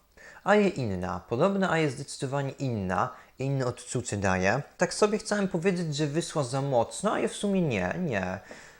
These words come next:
Em, jest ona nawet takiej dość dobrej mocy. Nie jest jakoś bardzo za mocna, ani też nie jest jakoś szczególnie słaba. Myślę, że gdybym zaparzył ją minutę, to wyszłaby też w miarę w porządku,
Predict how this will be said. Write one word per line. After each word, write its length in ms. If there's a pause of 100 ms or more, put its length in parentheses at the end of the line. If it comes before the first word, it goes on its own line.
(180)
Em, 680
jest 180
ona 160
nawet 280
takiej 280
dość 160
dobrej 480
mocy. 440
Nie 120
jest 180
jakoś 200 (340)
bardzo 460
za 180
mocna, 580 (300)
ani 220
też 340
nie 140
jest 160
jakoś 220
szczególnie 880
słaba. 680 (260)
Myślę, 280
że 100
gdybym 300
zaparzył 440
ją 100
minutę, 500
to 120
wyszłaby 400
też 300
w 80
miarę 300
w 80
porządku, 840